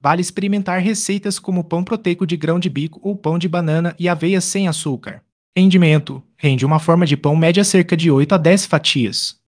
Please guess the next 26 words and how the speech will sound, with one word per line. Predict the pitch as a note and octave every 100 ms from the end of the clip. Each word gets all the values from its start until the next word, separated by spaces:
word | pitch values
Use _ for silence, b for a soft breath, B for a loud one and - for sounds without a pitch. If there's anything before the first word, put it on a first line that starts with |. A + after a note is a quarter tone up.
| _ _
É | E3
ótimo | F3+ G#3 F#3+
para | F3 F3+
tomar | F3+ F3+ D#3+
no | F3 F3+
café | F#3 - F#3+
da | G3
manhã, | G#3 E3 B2+ C3 -
no | C3+
lanche | B2 D#3+ E3
da | F3
tarde | E3+ D#3+ D#3+ F3+
com | F3+
chá | D#3 - D#3+ -
ou | F#3
café, | F#3+ G3+ - C3+ C#3+ -
ou | E3
levar | E3+ D3+ D#3+
para | F#3 F#3
piqueniques | F#3 G#3+ F3+ F3+ F#3+ -
e | G3
encontros | F#3 F3 G3 G#3+ F#3
rápidos. | - B2+ - A2+ A2 - - _ _ _
Para | D3 D3+
outras | E3+ F3+ G#3 G3
alternativas, | F#3+ G#3 G#3 G3+ D#3+ C3+ B2+ -